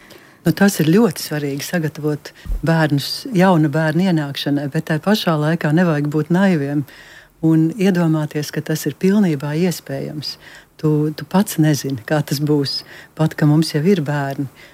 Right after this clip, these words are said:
Kur nu vēl mazam bērnam izstāstīt, ka tur būs viens maziņš, kas raudās, jo tad, kad tas reāli notiek, nu, tad ir tā, tā, tu esi konfrontēts ar, ar, ar realitāti, bet, bet kopumā domājot par tādām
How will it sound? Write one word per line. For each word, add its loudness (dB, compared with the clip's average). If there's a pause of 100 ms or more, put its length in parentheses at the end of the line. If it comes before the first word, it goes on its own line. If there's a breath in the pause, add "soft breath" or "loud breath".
(280 loud breath)
Kur 2
nu 4
vēl 0
mazam 2
bērnam 0
izstāstīt, -6
ka -6
tur 0
būs -2
viens 0
maziņš, 2
kas -8
raudās, 0 (380 loud breath)
jo 0
tad, 2
kad -4
tas -4
reāli 2
notiek, 0
nu, 0
tad -2
ir -2
tā, -4 (560 loud breath)
tā, 0 (180)
tu -4
esi 2
konfrontēts 2
ar, -2
ar, -2 (120)
ar 0
realitāti, -2
bet, -6 (300 loud breath)
bet -6
kopumā 2
domājot 0
par -10
tādām -2